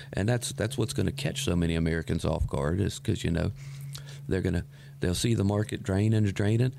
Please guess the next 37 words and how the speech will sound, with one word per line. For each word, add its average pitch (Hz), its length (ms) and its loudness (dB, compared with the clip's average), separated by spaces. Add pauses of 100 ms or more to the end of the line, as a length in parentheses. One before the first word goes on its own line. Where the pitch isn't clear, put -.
(280)
but 110 140 -2
then 110 260 2 (260)
the - 80 0
Fed 113 200 2
will 104 80 2
pivot 120 300 2
a 135 40 4
little 143 180 4
bit 170 300 2
and 123 140 2
they'll 107 120 4
pull 135 240 2
back 139 240 0
up, 196 180 0
and 95 80 2
people 110 180 2
say, 123 180 0
"Okay, 151 360 2
good. 127 320 2
It's, 92 180 -6
it's, - 300 -2
it's - 180 0
not 135 220 2
the 120 60 0
crash. 120 380 0
It's - 160 -2
not 123 200 0
the 120 140 2
end." 101 200 2 (400)
And, 113 120 2
you 98 60 4
know, 92 80 2
people - 300 0
will 123 60 4
get 123 160 0
comfortable 104 420 0
again. 90 200 -2